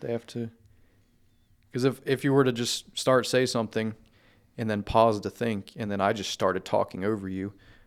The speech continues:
then that whole, like, idea just gets thrown out the window. It's like A D H D. It's, like, too much going on.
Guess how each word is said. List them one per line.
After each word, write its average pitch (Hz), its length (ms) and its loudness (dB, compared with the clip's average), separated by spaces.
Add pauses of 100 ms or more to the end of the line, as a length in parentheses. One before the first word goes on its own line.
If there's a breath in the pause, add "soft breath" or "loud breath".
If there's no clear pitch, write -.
(400 soft breath)
then 110 140 -2
that 104 160 2
whole, 107 220 2
like, 95 400 0
idea 104 460 -2
just 98 180 -8
gets 98 200 -8
thrown 104 240 0
out 98 120 -4
the 95 80 -8
window. 98 380 -4
It's 98 160 -12
like - 200 -6
A 139 140 2
D 139 160 4
H 123 240 0
D. 117 200 -2
It's, - 120 -10
like, 101 220 -8 (480 soft breath)
too - 100 -6
much 151 240 0
going 117 260 2
on. 101 240 -4